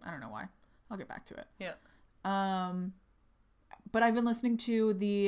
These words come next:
Speaker 1: "It's Always Sunny in Philadelphia" rewatch podcast.
Speaker 2: Oh, okay.
Speaker 1: And it's the, it's the main three guys, Charlie, Mac, and Dennis, rewatching it.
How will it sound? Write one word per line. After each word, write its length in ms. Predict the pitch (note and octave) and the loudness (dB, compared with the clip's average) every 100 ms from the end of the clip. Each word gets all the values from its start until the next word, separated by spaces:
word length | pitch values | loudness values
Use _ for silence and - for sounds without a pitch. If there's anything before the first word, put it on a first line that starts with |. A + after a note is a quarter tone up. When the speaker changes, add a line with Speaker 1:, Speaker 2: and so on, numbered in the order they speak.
| G3 | 2
Speaker 1:
"It's 160 | F#3 G3+ | -2 -2
Always 240 | F#3+ F#3 | 0 0
Sunny 280 | G3 F#3 F3+ | 0 -2 -4
in 80 | F3+ | -6
Philadelphia" 520 | F3 E3+ E3 E3+ D#3+ | -4 -4 -4 -4 -6
rewatch 720 | E3 E3+ E3+ F#3+ G#3+ - - - _ - _ - | -6 -4 2 2 2 0 -2 -8 _ -20 _ -4
podcast. 680 | G#3+ G#3+ A3 A#3 B3+ B3 F3+ | 0 0 2 2 2 0 0
Speaker 2:
Oh, 200 | F3 E3 | -2 -4
okay. 360 | F#3+ D#3+ D3 D#3+ | -4 -4 -4 -4
Speaker 1:
And 120 | F#3+ F#3+ | 0 0
it's 180 | F#3+ - | 0 2
the, 400 | G3 F#3 F3+ - - | 4 4 2 -2 -6
it's 180 | F3+ | -4
the 80 | - | 0
main 260 | F#3 F3+ F3+ | 0 0 -2
three 200 | E3+ E3+ | -4 -4
guys, 480 | D#3 C#3+ E3+ F#3+ - | 0 0 0 -2 -4
Charlie, 320 | F3+ E3 E3+ | -2 -2 -2
Mac, 200 | E3 F3 | -4 -4
and 100 | E3+ | -4
Dennis, 580 | D#3 E3 F#3 G3 - - _ D4 | -4 -4 -2 0 -2 -6 _ -6
rewatching 540 | F#3 E3+ F3 - G3 | -4 -2 -4 -4 0
it. 220 | G#3 A3 | 0 -2